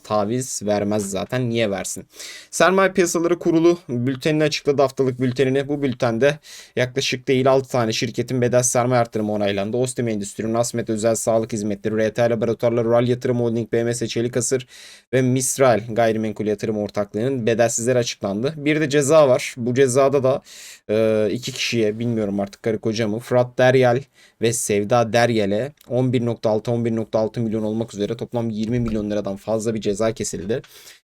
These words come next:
Burada cezanın konusu sosyal medya platformlarında al veya tut tavsiyesi verdikten sonra mülkiyetlerinde bulunan ilgili payların satılması diyor. Cezanın bu kadar yüksek olması şunu gösteriyor ki bize daha önce buradan bayağı bir kar elde etmişler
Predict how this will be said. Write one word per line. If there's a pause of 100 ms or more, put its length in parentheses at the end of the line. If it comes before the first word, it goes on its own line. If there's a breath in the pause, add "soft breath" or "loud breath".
Burada
cezanın
konusu
sosyal
medya
platformlarında
al
veya
tut
tavsiyesi
verdikten
sonra
mülkiyetlerinde
bulunan
ilgili
payların
satılması
diyor. (460 loud breath)
Cezanın
bu
kadar
yüksek
olması
şunu
gösteriyor
ki
bize
daha
önce
buradan
bayağı
bir
kar
elde
etmişler